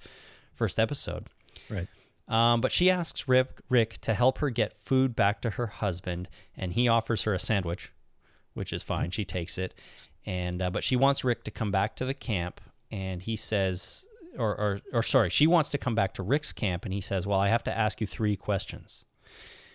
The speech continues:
Speaker 1: And, uh, so they decide to, to leave, go back to get her husband, Eddie, where Rick can ask the questions and find out. Before they leave,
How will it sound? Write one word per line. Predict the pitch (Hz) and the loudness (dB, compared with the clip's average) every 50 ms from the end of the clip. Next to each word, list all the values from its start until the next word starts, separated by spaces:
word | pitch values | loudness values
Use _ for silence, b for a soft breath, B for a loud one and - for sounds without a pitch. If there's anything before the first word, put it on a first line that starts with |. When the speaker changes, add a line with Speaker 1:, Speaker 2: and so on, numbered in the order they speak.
| B B B B B B - | B B B B B B -12
Speaker 1:
And, | - - 90 87 87 90 92 87 90 | -8 -6 -4 -4 -4 -4 -2 -2 -2
uh, | 90 87 82 | -2 0 0
so | - - 107 | 0 0 2
they | 98 104 120 | 4 4 4
decide | 127 127 - - 127 113 113 113 107 - | 4 4 2 4 4 4 4 4 2 0
to, | - - - 110 104 101 98 101 - | -2 0 2 2 2 2 2 0 -2
to | - - 104 | -4 -4 -4
leave, | 95 98 107 110 110 110 110 110 101 - - - - | -2 0 2 4 4 4 4 4 2 -2 -8 -10 -2
go | - 107 | 0 0
back | 101 110 110 101 101 - - | 4 4 4 4 2 0 -2
to | - 107 | -4 -2
get | - 104 95 - | 0 0 0 2
her | - 104 - | 0 -2 0
husband, | - 113 104 92 - 95 92 - _ - | 2 2 0 2 0 -2 -4 -4 _ -2
Eddie, | 127 113 98 95 92 95 - B B B B B B B | -2 -2 -2 -2 -4 -6 -8 B B B B B B B
where | 110 101 92 92 | 2 2 2 2
Rick | 95 98 - - | 0 -2 -2 -2
can | - 95 | -4 -4
ask | 90 87 - - | -4 -4 -6 -10
the | - | -12
questions | - - 98 90 85 - - 101 90 92 | -6 -2 -2 0 0 -2 -6 -8 -8 -8
and | 85 92 - | -8 -8 -6
find | - 92 87 87 95 | -6 -4 -4 0 0
out. | 101 95 95 | 0 0 0
Before | - 110 - 160 160 160 | -2 0 4 6 6 8
they | 156 151 | 8 6
leave, | 131 123 120 117 117 110 - | 6 6 6 6 4 4 0